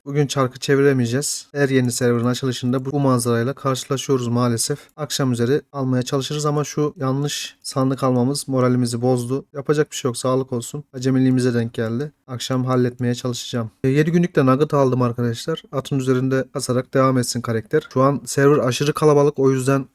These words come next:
kasmakta zorlanıyorum. En azından atın üzerinde daha hızlı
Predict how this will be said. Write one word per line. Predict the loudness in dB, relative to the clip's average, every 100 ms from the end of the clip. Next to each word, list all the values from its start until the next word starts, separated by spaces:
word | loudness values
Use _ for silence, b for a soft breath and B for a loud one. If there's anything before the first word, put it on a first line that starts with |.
| -10
kasmakta | -6 -4 -4 -4 -4
zorlanıyorum. | 0 0 0 0 -2 -4 -2
En |
azından | 0 2 2
atın | 2 0 -2
üzerinde | 0 2 0 0
daha | 0
hızlı | 0 -2 -4 -6